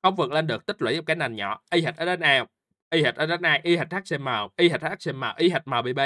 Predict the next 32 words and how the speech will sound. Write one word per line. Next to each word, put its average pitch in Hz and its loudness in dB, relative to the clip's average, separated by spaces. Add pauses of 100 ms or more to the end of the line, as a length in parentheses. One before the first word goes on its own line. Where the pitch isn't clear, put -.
không? 123 -4
Y 208 4
hệt 135 0
M 139 -8
B 120 -2
B 143 -2 (100)
luôn, 127 -4
đúng 151 0
không? 202 6 (360)
Rồi, 123 4
không 127 -8
lên 120 -8
được. 95 -10 (220)
Vậy 135 0
thì 127 0
nói 131 4
lên 151 4
được 107 -4
đi. 127 -2 (340)
Lên 135 4
được 113 -4
trên 135 0
hai 143 -6
mươi 123 -8
tám 143 -2
năm 139 -2
đi, 127 -2
hãy 117 -4
giải 113 -2
ngân 120 -6
mua 120 -6
đây, 117 -2